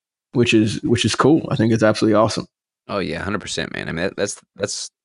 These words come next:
Speaker 2: the thing. The coaches, you know, you, myself, and others, I mean, we, <laughs> we literally learn as much from every new client we bring on as the client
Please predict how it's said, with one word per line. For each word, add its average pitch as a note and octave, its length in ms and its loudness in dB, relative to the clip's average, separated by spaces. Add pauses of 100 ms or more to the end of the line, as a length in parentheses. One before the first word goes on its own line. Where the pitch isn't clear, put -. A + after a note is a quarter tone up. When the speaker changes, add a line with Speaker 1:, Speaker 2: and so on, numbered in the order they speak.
(120)
Speaker 2:
the F2 100 -8
thing. D2+ 220 -6
The D2+ 60 -6
coaches, G#2 760 -6
you - 80 -8
know, E2 100 -4
you, F#2+ 420 -6
myself, F2+ 540 -4 (480)
and E2 140 -4
others, F2+ 480 -4
I - 40 -8
mean, E2+ 280 -4 (260)
we, F#2 400 -6
<laughs> - 60 -12
we F#2+ 140 -2
literally F#2+ 360 0
learn E2+ 280 -2
as F2+ 120 -6
much F2 440 -8
from F2+ 140 -4
every F2 180 -2
new E2 100 -6
client E2 280 -4
we D#2+ 80 -6
bring D#2+ 220 -4
on D#2+ 200 -4
as D2+ 100 -8
the - 80 -10
client D2+ 400 -6